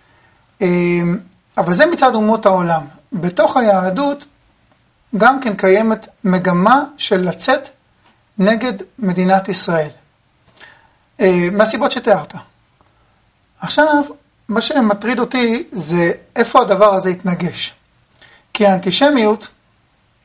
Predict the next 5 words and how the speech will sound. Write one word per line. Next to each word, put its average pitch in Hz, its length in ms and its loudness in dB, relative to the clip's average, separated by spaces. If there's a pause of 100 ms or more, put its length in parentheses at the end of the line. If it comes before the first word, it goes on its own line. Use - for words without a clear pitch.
(960)
בסופו 190 360 -2
של 240 140 -2
דבר, 220 280 4 (100)
לא 208 220 2
אמורה, 214 480 2